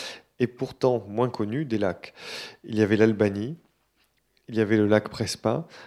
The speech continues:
à plus haute altitude, voilé de nuages et de légendes, à peine exploré et ayant mystérieusement très peu fait couler d'encre.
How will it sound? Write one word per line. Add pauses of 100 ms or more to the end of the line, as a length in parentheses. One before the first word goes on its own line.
(160)
à
plus
haute
altitude,
voilé
de
nuages
et
de
légendes, (300)
à
peine
exploré
et
ayant
mystérieusement
très
peu
fait
couler
d'encre.